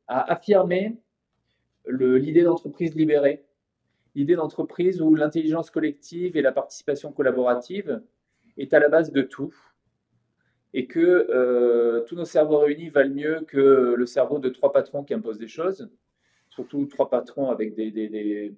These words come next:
comment dire, des lacunes, comme, comme nous sommes aujourd'hui, parce qu'aujourd'hui, on n'est plus que trois, parce que sur les cinq du début, deux sont partis.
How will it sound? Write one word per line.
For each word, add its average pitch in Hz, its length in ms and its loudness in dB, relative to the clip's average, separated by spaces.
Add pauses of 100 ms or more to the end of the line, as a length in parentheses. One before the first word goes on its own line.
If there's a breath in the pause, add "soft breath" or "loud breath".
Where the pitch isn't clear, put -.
(140)
comment 110 180 -6
dire, 110 220 -6 (460)
des 117 40 -2
lacunes, 143 560 -2
comme, 110 280 -4 (180)
comme 117 220 -4
nous 113 100 -6
sommes 120 240 -6
aujourd'hui, 120 280 -4
parce - 120 -20
qu'aujourd'hui, 120 320 -6
on 120 60 -4
n'est 110 80 -6
plus 110 140 -14
que - 60 -20
trois, 170 240 -6
parce - 160 -10
que 107 200 -6
sur - 140 -10
les 113 80 -2
cinq 127 200 -6
du 120 80 -10
début, 120 240 -6
deux 120 140 -6
sont 110 160 -14
partis. - 340 -12